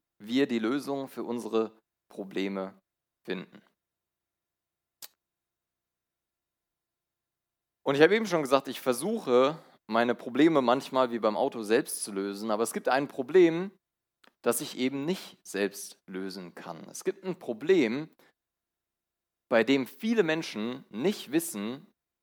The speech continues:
wo die hingehen sollen, bei dem viele Menschen nicht wissen, wo die Werkstatt ist oder wo der Mediamarkt ist, wenn ihr versteht, was ich damit sagen will.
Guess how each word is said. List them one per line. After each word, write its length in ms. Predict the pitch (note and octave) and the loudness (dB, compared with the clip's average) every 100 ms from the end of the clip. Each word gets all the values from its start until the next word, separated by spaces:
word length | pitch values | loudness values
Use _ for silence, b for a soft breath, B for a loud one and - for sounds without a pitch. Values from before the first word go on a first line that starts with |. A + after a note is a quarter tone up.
| _ G#2 | _ -4
wo 240 | B2 D3 | 0 0
die 120 | D3+ | 0
hingehen 420 | D#3 F#3+ G#2 F2+ | -2 -4 -4 -6
sollen, 320 | E2+ F2+ F2+ F2 | -6 -6 -4 -2
bei 80 | |
dem 180 | G#2 C#3 | -2 -2
viele 200 | D#3+ F3+ | -2 -2
Menschen 280 | E3+ F3 C#3+ | 0 -2 -4
nicht 200 | F#3 - | -4 0
wissen, 340 | E3 D3+ A2+ | -2 0 -4
wo 180 | G#2+ B2 | -2 -2
die 140 | B2 B2+ | -2 2
Werkstatt 480 | D#3 F3 - F#2+ | 2 0 -6 -8
ist 220 | F2 - - | -8 -12 -6
oder 220 | G2+ G2 | -4 -2
wo 100 | A#2 | 0
der 100 | A2+ | 0
Mediamarkt 600 | D#3 E3+ G#2 F#2 F2 - | 2 2 2 0 -4 -8
ist, 340 | F2+ - - _ _ _ _ _ _ | -12 -12 -16 _ _ _ _ _ _
wenn 100 | F#2+ | -14
ihr 120 | F#2 | -12
versteht, 300 | G2+ - G#2+ | -12 -12 -8
was 120 | F#2 | -8
ich 80 | F2 | -8
damit 180 | G2+ F#2 | -10 -6
sagen 320 | G2 F#2 F#2+ | 0 0 -2
will. 220 | F2+ F2 | -8 -10